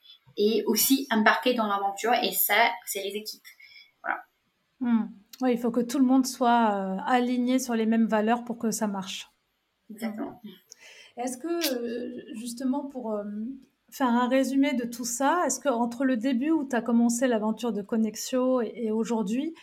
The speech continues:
Speaker 2: c'était quoi le moment le plus diffi-, est-ce que c'est le moment le plus difficile, c'est le démarrage d'une aventure entrepreneuriale ou c'est là maintenant, euh,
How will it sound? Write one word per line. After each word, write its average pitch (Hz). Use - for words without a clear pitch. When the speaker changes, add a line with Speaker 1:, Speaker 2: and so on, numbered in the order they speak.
Speaker 2:
c'était -
quoi 294
le 269
moment 220
le 240
plus -
diffi-, 208
est-ce 233
que -
c'est 277
le 240
moment 233
le 254
plus 226
difficile, 220
c'est 269
le 208
démarrage 233
d'une 233
aventure 233
entrepreneuriale 233
ou 240
c'est 240
là 233
maintenant, 240
euh, 208